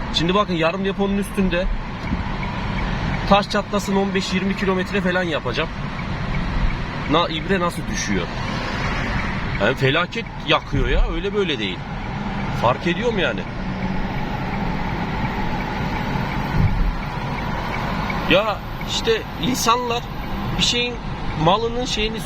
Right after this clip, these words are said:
malın şeyini söylemiyor, kötü yönlerini. E,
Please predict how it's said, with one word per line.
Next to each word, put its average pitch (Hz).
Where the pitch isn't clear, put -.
malın 214
şeyini 214
söylemiyor, 202
kötü 131
yönlerini. 95
E, -